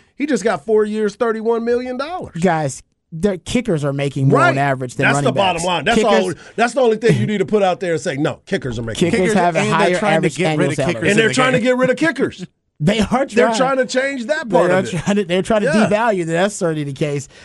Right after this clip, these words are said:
Speaker 2: Uh, but yeah, man, it's, it is, it is a wild conversation. But I got another stat for you though that kinda throws it, you know,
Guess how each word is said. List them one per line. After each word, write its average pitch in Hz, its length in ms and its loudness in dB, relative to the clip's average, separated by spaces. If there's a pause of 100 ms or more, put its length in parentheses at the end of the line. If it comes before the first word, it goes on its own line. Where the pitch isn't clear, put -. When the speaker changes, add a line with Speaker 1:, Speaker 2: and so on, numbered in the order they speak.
(140)
Speaker 2:
Uh, 160 260 0
but 202 80 0
yeah, 285 200 2
man, 190 180 0
it's, 226 200 -4
it 208 140 0
is, 202 160 0
it 175 60 -12
is 185 160 0
a 170 80 0
wild 156 540 -2
conversation. 151 640 -2 (240)
But 156 80 -2
I 170 80 2
got 196 140 2
another 190 180 -2
stat 170 260 0
for 160 140 -4
you 151 80 -4
though 143 180 0
that 139 240 -4 (100)
kinda 147 180 -4
throws 151 320 -2
it, 135 120 -10 (240)
you 139 120 -6
know, 120 80 -12